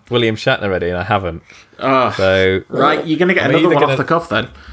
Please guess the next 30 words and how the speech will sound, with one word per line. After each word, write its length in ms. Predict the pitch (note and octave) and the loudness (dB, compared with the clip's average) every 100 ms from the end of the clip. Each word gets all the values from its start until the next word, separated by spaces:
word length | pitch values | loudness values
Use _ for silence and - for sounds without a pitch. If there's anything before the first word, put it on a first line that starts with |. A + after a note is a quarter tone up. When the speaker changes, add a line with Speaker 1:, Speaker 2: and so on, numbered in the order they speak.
| - _ | -20 _
Speaker 2:
Um, 500 | - A#2+ B2 B2 B2+ C#3+ | -4 0 2 2 2 0
Speaker 1:
What 140 | D3+ | 0
can 120 | F3 | 0
I? 80 | F3+ | 2
Is 120 | E3 | 2
there 80 | F#3+ | 0
something 240 | F#3+ F#3+ F#3+ | 2 2 0
in 80 | |
particular 320 | E3 F#3+ F#3 E3+ | 0 -2 0 -2
I 40 | |
could 140 | D#3 | 0
listen 300 | E3+ E3+ C3+ | -4 -2 -8
to 160 | A2 G2+ | 0 2
him 120 | F2 | 2
in 140 | E2 E2+ | 0 -2
very 200 | F#2 F#2+ | -2 0
quickly 460 | - A#2 - C2+ - - | -2 -4 -6 -8 -10 -8
to 80 | |
get 160 | G2 E2+ | -4 -2
an 60 | F#2 | -2
example? 540 | G2+ G#2 G2 G2 - _ _ _ _ - | -2 -4 -4 -8 -10 _ _ _ _ -4
Speaker 2:
Um, 600 | A#2+ C#3 D3 D3 D3 B2+ | 0 2 2 2 0 -6
I 140 | - - | -8 -10
don't 140 | B2 | -6
know. 200 | D3 F3 - | -4 -4 -4
Just 320 | C#3+ - - _ | -6 -6 -10 _
in 140 | D3 C#3 | -2 0
Star 380 | - C#3+ D#3 - | 0 0 0 0
Trek, 400 | F#3 F#3+ - E3 | -2 -2 -6 -4
maybe. 400 | F3 F3+ G3+ | -4 0 -2